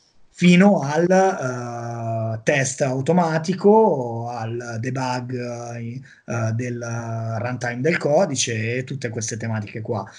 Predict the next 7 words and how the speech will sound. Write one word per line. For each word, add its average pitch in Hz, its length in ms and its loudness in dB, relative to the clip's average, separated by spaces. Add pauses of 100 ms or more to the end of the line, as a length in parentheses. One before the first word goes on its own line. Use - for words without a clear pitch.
(180)
Quindi, 165 480 4 (520)
eh, 113 500 -6
sicuramente 180 1000 4
se - 160 -6
sei 147 160 -4
una 147 120 -6
persona 143 720 -6